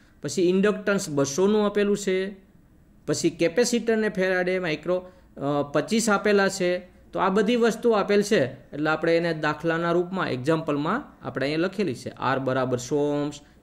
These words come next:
એલ બરાબર બસો, સી બરાબર પચીસ. આપવામાં આવતા વોલ્ટેજ બસો ત્રીસ છે.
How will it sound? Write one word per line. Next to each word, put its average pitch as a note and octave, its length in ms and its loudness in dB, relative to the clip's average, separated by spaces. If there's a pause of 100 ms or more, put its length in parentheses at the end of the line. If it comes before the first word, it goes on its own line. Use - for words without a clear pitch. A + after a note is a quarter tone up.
એલ B2+ 180 0
બરાબર A#2 380 0
બસો, C#3 540 0
સી B2+ 280 -6
બરાબર A2+ 420 -2
પચીસ. D#3 560 0 (340)
આપવામાં C4 600 2
આવતા A3+ 260 2
વોલ્ટેજ G3 560 4 (240)
બસો B2 320 -4
ત્રીસ D3+ 440 -2
છે. E3 160 0